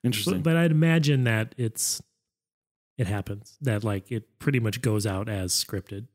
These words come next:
Speaker 1: Yeah, I'm saying, like, uh, I wonder if it ever goes down to, like, like, I could see it going very easily two ways. Like, if I was a foreigner and I didn't really know what I was doing, and I was like, "Hey, I brought you this gift," and you, like,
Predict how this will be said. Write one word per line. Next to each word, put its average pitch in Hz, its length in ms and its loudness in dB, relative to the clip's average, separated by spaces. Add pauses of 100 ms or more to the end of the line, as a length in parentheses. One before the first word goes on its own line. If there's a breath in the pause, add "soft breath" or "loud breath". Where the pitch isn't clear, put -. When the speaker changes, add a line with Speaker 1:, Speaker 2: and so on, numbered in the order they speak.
(760)
Speaker 1:
Yeah, 185 320 10
I'm 170 100 8
saying, 180 320 8
like, 131 300 4
uh, 139 120 4 (240)
I 135 100 6
wonder 156 260 8
if 143 120 4
it 131 60 4
ever 123 200 4
goes 110 420 4
down 110 320 2
to, 110 160 -2
like, 104 340 -2 (460)
like, 143 120 4
I 170 100 6
could 185 180 4
see 202 200 6
it 143 140 4
going 127 600 4 (1000)
very 151 300 4
easily 113 420 4
two 101 220 -2
ways. - 280 -4
Like, 98 200 -4
if 107 280 -2
I 120 280 4
was 120 320 4
a 110 200 4
foreigner 156 600 4
and 123 180 0
I 120 100 4
didn't 120 200 6
really 117 200 4
know 113 140 4
what 110 80 4
I 107 60 4
was 101 160 2
doing, 110 320 2
and 101 100 2
I - 20 2
was 98 120 0
like, 104 140 0
"Hey, 139 200 2
I - 20 4
brought 123 280 0
you 127 60 2
this 110 180 0
gift," 180 360 2
and 110 240 0
you, 110 120 2
like, 107 360 0